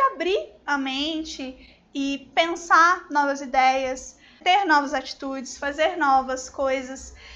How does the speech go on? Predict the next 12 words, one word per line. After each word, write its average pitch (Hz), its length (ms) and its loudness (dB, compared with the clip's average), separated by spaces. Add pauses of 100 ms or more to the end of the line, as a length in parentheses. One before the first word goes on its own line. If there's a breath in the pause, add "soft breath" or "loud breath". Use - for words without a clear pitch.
(360 loud breath)
criar 339 500 4
novos 269 380 -2
hábitos. 262 600 -2
E 302 120 -4
esses 427 540 0
novos 415 500 4
hábitos, 254 520 0
essas 311 340 -10
novas 339 680 4
coisas 381 460 -4
vão 339 380 0 (140)
também 381 680 -2